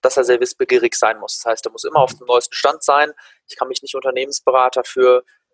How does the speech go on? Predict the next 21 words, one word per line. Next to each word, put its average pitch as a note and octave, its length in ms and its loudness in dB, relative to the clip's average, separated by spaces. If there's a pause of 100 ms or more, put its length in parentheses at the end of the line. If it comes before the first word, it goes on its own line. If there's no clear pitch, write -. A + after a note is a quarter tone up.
Strategie C3+ 600 -6
oder B2 140 4
Marketing C3 520 -2
nennen, C#3+ 300 0
wenn A#2+ 120 -2
ich - 140 -10
nicht - 160 -10
weiß, B2+ 360 2
was A#2+ 200 0
da B2 120 4
im A#2+ 80 -2
Moment B2 340 -2
in B2 100 -10
großen A#2+ 360 -4
Konzernen A#2+ 460 0
abgeht, A2 420 -4
was A2+ 160 0
für B2 140 -2
Ansätze B2+ 360 -4
die C3 140 -18
fahren, B2 360 2